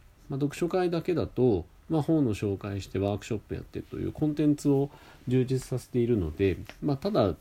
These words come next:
話すっていう、えー、時間は意外に少ないんですね。で、まあ、そういったところもあるので、オフ会で、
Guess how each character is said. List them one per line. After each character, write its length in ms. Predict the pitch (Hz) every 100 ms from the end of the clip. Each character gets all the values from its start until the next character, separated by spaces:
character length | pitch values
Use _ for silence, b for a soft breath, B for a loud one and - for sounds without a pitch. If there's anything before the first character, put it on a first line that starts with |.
| -
話 280 | - 113 107
す 80 | 101
っ 20 |
て 180 | - -
い 200 | 80 76
う、 80 | - B B B B B -
え 320 | 98 87 80 -
ー、 200 | - -
時 100 | -
間 220 | 98 85
は 120 | 82 - 143
意 100 | 160
外 180 | 165 156
に 80 | 143
少 200 | - 127
な 100 | 113
い 60 |
ん 60 | -
で 40 | -
す 120 | -
ね。 160 | 123 - - - B B B - _ - - - - - - - - - b b b -
で、 60 | 170
ま 80 | 170
あ、 20 |
そ 140 | 175
う 20 |
い 40 | 165
っ 20 |
た 140 | - 160
と 100 | 165
こ 180 | 170
ろ 420 | 165 170 170 170 147
も 160 | 120
あ 40 | 123
る 80 |
の 160 | 107 104
で、 80 | 131
オ 120 | 107
フ 120 | 104
会 320 | - 113 110
で、 320 | 117 156 104